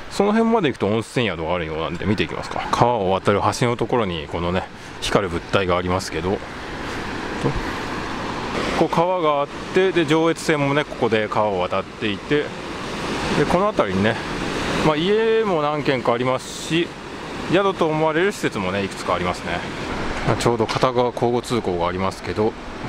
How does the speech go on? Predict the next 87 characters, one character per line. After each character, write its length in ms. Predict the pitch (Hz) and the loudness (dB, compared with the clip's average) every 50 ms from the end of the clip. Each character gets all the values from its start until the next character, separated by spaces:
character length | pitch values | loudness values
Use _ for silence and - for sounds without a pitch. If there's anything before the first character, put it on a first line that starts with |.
| - - - - | -8 -8 -4 0
ま 80 | - 151 | 0 2
あ、 20 | |
こ 140 | - - 254 | 2 4 2
の 80 | 277 247 | 2 2
片 280 | - 160 156 165 185 | 2 2 2 2 2
側 140 | 160 165 170 | 2 2 2
交 160 | 165 - 156 | 2 2 4
互 120 | 156 160 151 | 4 4 2
通 220 | - - 156 147 | 2 0 -2 0
行 200 | 123 - 131 120 | 2 2 2 2
の 120 | 113 110 113 | 2 2 0
辺 280 | 123 - 143 143 147 | 0 0 -2 -2 -2
り 40 | 147 | 0
が 220 | 170 190 190 185 | 2 2 2 0
指 260 | 147 - 117 113 110 107 | -2 -2 -2 -2 -2 -2
磯 140 | - - | 0 0
の 100 | 101 101 101 | 0 0 0
ね、 100 | 107 101 | 0 0
メ 160 | 92 95 95 | 0 0 -2
イ 60 | 98 | -2
ン 40 | 92 | -2
ス 60 | - | -4
ト 120 | - 104 95 | -4 -2 -2
リ 60 | 90 | -2
ー 20 | |
ト 100 | 82 80 | -2 -2
で 80 | 73 67 | -4 -4
し 40 | - | -4
ょ 20 | |
う。 20 | 80 - - - - - - - - - - - - - - - - - - - - - - - - - - - - | -6 -6 -6 -6 -6 -6 -6 -6 -6 -6 -4 -4 -4 -4 -4 -4 -4 -4 -4 -4 -4 -4 -4 -4 -6 -6 -4 0 0
じ 40 | 127 | 2
ゃ 20 | |
あ 20 | |
ち 80 | 110 143 | 2 2
ょ 20 | |
っ 40 | - | 2
と 100 | - 101 | 2 2
ね、 140 | 95 98 95 | 2 2 2
駅 120 | 101 - | 2 0
に 80 | 98 85 | 0 0
戻 160 | 82 87 90 | 0 0 -2
っ 40 | 90 | -2
て 140 | - 78 71 | -4 -6 -6
み 60 | 60 | -6
ま 100 | 55 - | -4 -6
す。 240 | - - - - - - - - - - - | -6 -6 -6 -6 -6 -6 -6 -6 -6 -4 -2
さ 200 | - - 135 123 113 | 0 2 2 2 2
あ、 40 | |
で 60 | 120 135 | 2 2
は 80 | 123 | 2
駅 120 | 127 - 127 | 2 0 0
に 80 | 110 | 0
戻 180 | 92 87 98 104 | 2 0 0 0
っ 40 | - | -2
て 120 | - - | -4 -4
き 60 | - | -2
ま 120 | 90 78 - | -4 -4 -4
し 60 | - | -4
た。 80 | 80 78 - - - - - - | -6 -6 -6 -6 -8 -6 -2 0
で、 80 | - 147 | 2 2
本 220 | - 196 220 202 | 4 2 2 2
当 80 | - 214 | 2 2
に 60 | 208 | 2
ね、 80 | 196 - | 2 2
ト 140 | - 156 | 0 0
ン 100 | 190 202 | 2 2
ネ 60 | 202 196 | 2 2
ル 120 | 196 196 | 2 2
の 60 | 190 | 2
中 180 | 202 208 - 143 | 2 2 2 2
に 60 | 120 | 2
あ 40 | 104 | 0
る 100 | 101 98 | 0 0
土 160 | 95 - 135 | 0 2 2
合 80 | 185 190 | 2 2
駅 260 | 180 139 107 - 117 | 0 -2 -2 0 0
は 60 | 98 | 0
有 260 | 101 107 113 123 120 | 0 2 2 2 2
名 180 | 127 127 127 120 | 2 0 0 -2
す 160 | - - 127 | -4 -4 -2
ぎ 100 | 123 139 | 0 0
る 120 | 127 113 | 0 0
ん 40 | 98 | 0
で 60 | 90 | -2
す 140 | - - - | -4 -6 -6
け 80 | - 98 | -2 0
ど、 200 | 113 117 117 | 0 0 0